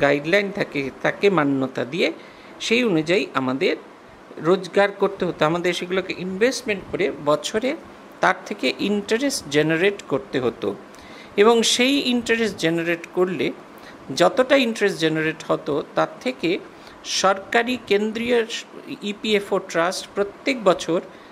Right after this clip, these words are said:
যে ইন্টারেস্টের rate দিত, সেই অনুযায়ী আমাদের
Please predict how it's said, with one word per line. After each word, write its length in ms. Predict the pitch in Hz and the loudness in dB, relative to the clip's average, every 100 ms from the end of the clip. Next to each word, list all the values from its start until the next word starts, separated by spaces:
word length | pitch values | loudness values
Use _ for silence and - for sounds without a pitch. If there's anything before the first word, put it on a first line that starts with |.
| - | -8
যে 160 | 165 202 | 2 2
ইন্টারেস্টের 640 | 202 214 208 226 226 220 175 | 4 2 2 2 0 0 0
rate 240 | 175 220 180 | 2 0 -2
দিত, 260 | 165 - 190 | -8 -2 -2
সেই 380 | 190 196 220 220 | 0 0 0 0
অনুযায়ী 460 | 170 175 165 190 - | -2 -2 0 0 0
আমাদের 400 | 147 139 156 | -2 0 0